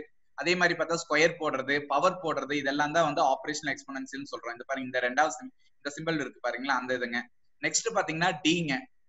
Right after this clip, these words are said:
டி வந்து என்ன அப்படின்னா டிவிஷனுங்க. அடுத்தது வந்து multiplication, addition and subtraction. So இதுதான் வந்து ஃபாலோ பண்ணுதுங்க. இப்ப பாருங்க, first இந்த, இந்த ஈக்குவேஷன்ல என்ன எடுத்திருக்கு அப்படின்னு பாத்தீங்கன்னா,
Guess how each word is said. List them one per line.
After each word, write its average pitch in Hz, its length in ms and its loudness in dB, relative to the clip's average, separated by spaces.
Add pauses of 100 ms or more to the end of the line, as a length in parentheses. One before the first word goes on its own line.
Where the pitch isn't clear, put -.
(340)
டி 180 100 0 (100)
வந்து 202 240 2
என்ன 175 160 4
அப்படின்னா 160 340 0
டிவிஷனுங்க. 143 560 -2 (680)
அடுத்தது 185 360 2
வந்து 175 260 0
multiplication, 151 880 -2 (920)
addition 170 440 0 (220)
and 208 180 -2
subtraction. 131 600 0 (280)
So 196 200 -4
இதுதான் 185 420 4
வந்து 180 180 0
ஃபாலோ 156 320 2
பண்ணுதுங்க. 123 460 0
இப்ப 165 200 -4
பாருங்க, 170 400 4
first 156 320 -2
இந்த, 190 220 4
இந்த 160 220 0
ஈக்குவேஷன்ல 175 480 0
என்ன 185 180 2
எடுத்திருக்கு 160 460 0
அப்படின்னு 147 260 -2
பாத்தீங்கன்னா, 127 380 0